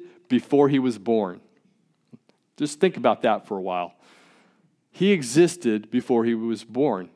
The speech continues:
He's existed from all eternity as the second person of the Trinity.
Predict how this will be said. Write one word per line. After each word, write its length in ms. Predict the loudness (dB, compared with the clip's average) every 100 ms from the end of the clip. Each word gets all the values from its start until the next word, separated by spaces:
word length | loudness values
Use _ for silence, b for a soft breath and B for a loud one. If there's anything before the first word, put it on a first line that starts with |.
| _
He's 300 | -6 -6 -4
existed 680 | -4 -4 2 0 2 -4
from 160 | -2 -2
all 160 | 0 0
eternity 500 | -2 -2 -2 -4 -4
as 140 | -4
the 80 | -4
second 460 | 0 0 0 -6
person 340 | -4 -6 -4 -6
of 140 | -4
the 80 | -6
Trinity. 420 | -4 -4 -4 -8